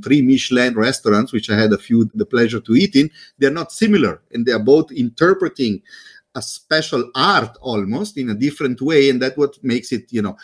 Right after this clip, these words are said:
so the idea there is only one way of growing, in my opinion, is fundamentally wrong. And that there is one specific way of growing a specific variety in a specific condition, that I really believe. But that is done through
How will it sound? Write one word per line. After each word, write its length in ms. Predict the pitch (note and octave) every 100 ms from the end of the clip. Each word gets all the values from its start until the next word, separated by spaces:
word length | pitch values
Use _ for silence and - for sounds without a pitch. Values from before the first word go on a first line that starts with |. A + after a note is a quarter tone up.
| - _
so 260 | - A#2+ A#2
the 160 | A#2
idea 320 | C3+ C3 G3 F#3
there 140 | E3+
is 100 | D#3
only 220 | D3+ F3+
one 260 | D#3 D3 D#3
way 120 | D#3+
of 180 | C#3+ A#2
growing, 340 | A#2+ D3 F#3
in 140 | E3 A#2+
my 120 | B2+
opinion, 380 | A#2 C3+ D3+ C3
is 280 | A#2 - _
fundamentally 720 | - B2+ A#2+ A#2+ B2+ A#2 G2
wrong. 420 | F2+ G#2 F3 C4+ - - - _
And 160 | D3+ B2+
that 140 | A2+
there 100 | B2
is 220 | A#2 G#2 _ _ _
one 360 | B2 A2 C3+ F3+
specific 640 | - - C3+ F3+ F#3 E3+
way 140 | D#3 E3+
of 160 | C3+
growing 300 | C3+ D#3+ C#3+
a 60 | A#2+
specific 640 | - - A2 F3+ F3 D3+
variety 440 | C#3 C#3 D3 C#3+ C3+
in 80 |
a 60 | A#2
specific 520 | - G#2+ - D3+ D3+
condition, 600 | B2 A2 F#3+ G#3 F#3 C#3
that 180 | C3 F3+
I 60 | D3
really 260 | B2+ B2
believe. 360 | A2+ G#2+ F#2+ - _ _ _ - -
But 140 | A#2 A#2+
that 160 | D#3+
is 160 | G3 A2+
done 360 | A#2+ F#3+ A3 -
through 320 | A2+ F#3+